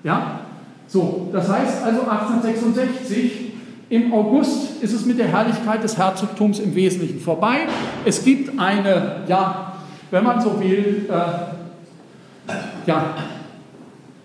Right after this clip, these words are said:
Aneignungs-, äh, ja, Ankündigung des preußischen Königs und so weiter. Das heißt also hier, ich suche gerade, nee,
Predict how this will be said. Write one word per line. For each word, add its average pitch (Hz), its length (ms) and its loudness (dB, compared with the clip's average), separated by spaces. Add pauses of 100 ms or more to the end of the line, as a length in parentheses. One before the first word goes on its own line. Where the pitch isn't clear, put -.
(300)
Aneignungs-, 202 1600 0
äh, 170 440 -2
ja, 180 320 -2
Ankündigung 208 960 0
des - 380 -2
preußischen 190 600 -2
Königs 233 460 2 (420)
und 196 180 0
so 175 160 -2
weiter. 226 520 0 (260)
Das 196 260 -4
heißt 208 340 -2
also 202 460 2 (160)
hier, 233 280 4
ich 233 460 -4
suche 196 400 -8
gerade, 185 480 -4 (240)
nee, 170 200 -8